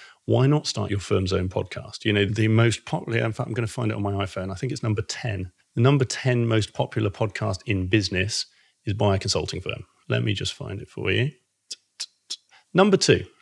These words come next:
So eleven F S, management consulting firm. I think they've been around two or three years.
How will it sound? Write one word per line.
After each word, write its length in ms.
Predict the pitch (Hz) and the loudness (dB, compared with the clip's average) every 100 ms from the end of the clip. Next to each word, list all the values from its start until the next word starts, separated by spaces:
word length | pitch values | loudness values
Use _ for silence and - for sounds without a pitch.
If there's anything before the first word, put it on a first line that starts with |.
| - | -8
So 540 | - 123 120 117 113 - _ _ _ _ | 4 6 8 6 4 0 _ _ _ _
eleven 300 | 131 151 143 | 6 8 8
F 160 | 123 147 | 6 6
S, 520 | 160 151 - - - - _ - | 4 4 2 0 -2 -14 _ 0
management 400 | 131 135 123 104 | 6 6 6 0
consulting 480 | - 135 127 127 117 | 4 6 6 4 0
firm. 480 | - 123 117 117 113 | 4 4 6 4 0
I 160 | - - | -8 -10
think 120 | - | -4
they've 80 | 156 | 2
been 160 | 156 143 | 6 6
around 300 | 139 139 127 | 4 2 2
two 160 | 160 | 2
or 80 | 139 | 2
three 240 | - 147 143 | 4 4 6
years. 360 | 151 170 165 | 6 4 0